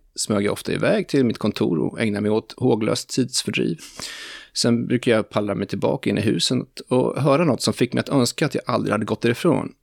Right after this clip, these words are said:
Det var som att komma in på en biograf en timme efter att filmen börjat och undra, "Hur fick den där kängurun tag på karatepinnarna?" <laughs> En av berättelserna jag kom sent till handlade om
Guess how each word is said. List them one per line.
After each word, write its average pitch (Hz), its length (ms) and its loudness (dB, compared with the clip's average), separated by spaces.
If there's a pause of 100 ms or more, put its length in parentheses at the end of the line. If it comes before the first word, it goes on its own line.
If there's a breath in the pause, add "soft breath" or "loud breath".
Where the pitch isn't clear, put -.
Det - 80 -2
var 151 80 2
som 143 140 4
att 127 60 2
komma 120 240 2
in 110 160 0
på 113 120 0
en 113 100 4
biograf 120 520 2
en 120 80 0
timme 104 380 -2 (220)
efter - 180 -2
att 107 100 -2
filmen 113 380 2
börjat 104 280 0
och 107 60 2
undra, 107 280 0 (480)
"Hur 139 100 2
fick 180 180 -2
den 160 100 2
där - 80 2
kängurun 165 540 0
tag - 180 -2
på - 60 -12
karatepinnarna?" - 920 -2
<laughs> - 1200 -4
En 156 200 6
av 170 80 6
berättelserna 110 640 2 (160)
jag 123 120 2
kom 135 160 2
sent 180 360 2
till 98 160 0
handlade 104 360 -4
om 107 160 -6